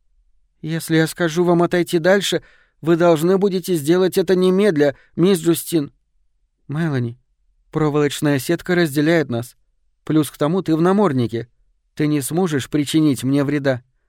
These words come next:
«Я не это имела в виду», — говорит Мелани тихо. Она боится изменений,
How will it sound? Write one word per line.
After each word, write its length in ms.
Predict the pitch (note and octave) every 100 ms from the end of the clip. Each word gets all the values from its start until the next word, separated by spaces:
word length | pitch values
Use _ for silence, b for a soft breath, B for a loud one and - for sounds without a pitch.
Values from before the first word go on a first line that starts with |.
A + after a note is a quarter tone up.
| _ _ _ _ _
«Я 240 | E3+ F3 E3+
не 240 | E3 E3
это 320 | F#3 E3+ D3
имела 360 | C3+ C#3+ C#3 C3
в 60 | B2+
виду», — 380 | C3 B2+ B2 _ _ _ _ _
говорит 440 | A2 A2+ A#2 B2+ A2+
Мелани 420 | A#2+ B2+ B2 B2
тихо. 400 | - A#2+ - - _ _ _ _ _ _ -
Она 320 | A#2 B2 G#2
боится 480 | B2+ C3 A2+ B2+ A#2
изменений, 720 | A#2 B2 B2+ D3 C#3 A#2